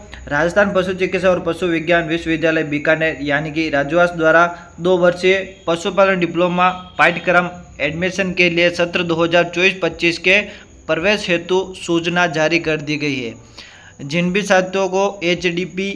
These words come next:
यानी कि Animal Husbandry Diploma Program पशुपालन में दो वर्षीय डिप्लोमा करना है, उनके लिए ये आज की जानकारी है।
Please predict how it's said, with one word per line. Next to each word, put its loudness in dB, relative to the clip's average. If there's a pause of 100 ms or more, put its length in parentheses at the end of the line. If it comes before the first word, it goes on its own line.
(100)
यानी -4
कि -4
Animal -2
Husbandry -2
Diploma 0 (280)
Program 2 (480)
पशुपालन -2
में -8 (140)
दो 0
वर्षीय -2
डिप्लोमा -4
करना -2
है, 0 (100)
उनके -4
लिए -2
ये -2
आज -2
की -4
जानकारी -4
है। -10